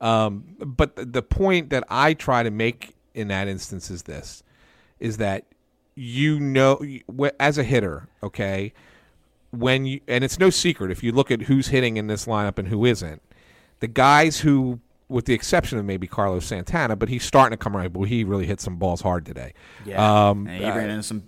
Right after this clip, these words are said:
Speaker 2: you wanna go
Speaker 1: yeah.
Speaker 2: back to bad luck, right?
Speaker 1: Yeah, yeah.
Speaker 2: Yeah.
Speaker 1: But he's, but he's hitting the ball hard. Uh, but maybe with him being the only exception, the guys who are finding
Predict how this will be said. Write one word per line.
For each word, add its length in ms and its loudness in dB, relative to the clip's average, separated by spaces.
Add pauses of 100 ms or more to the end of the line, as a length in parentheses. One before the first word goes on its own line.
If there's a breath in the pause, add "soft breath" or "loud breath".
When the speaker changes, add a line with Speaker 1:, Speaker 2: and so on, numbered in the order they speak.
Speaker 2:
you 300 -10
wanna 140 -8
go 80 -2
Speaker 1:
yeah. 60 -4
Speaker 2:
back 180 -6
to 60 -6
bad 380 -4
luck, 320 -2
right? 220 2
Speaker 1:
Yeah, 160 0
yeah. 240 0
Speaker 2:
Yeah. 120 -4
Speaker 1:
But 140 0
he's, 140 0
but 140 2
he's 180 -2
hitting 160 0
the 80 -4
ball 180 0
hard. 260 -2 (460 loud breath)
Uh, 320 2
but 240 0
maybe 320 4
with 260 0
him 300 2
being 160 0
the 100 -2
only 160 -2
exception, 400 -6
the 80 -2
guys 500 -2
who 120 0
are 160 4
finding 800 -2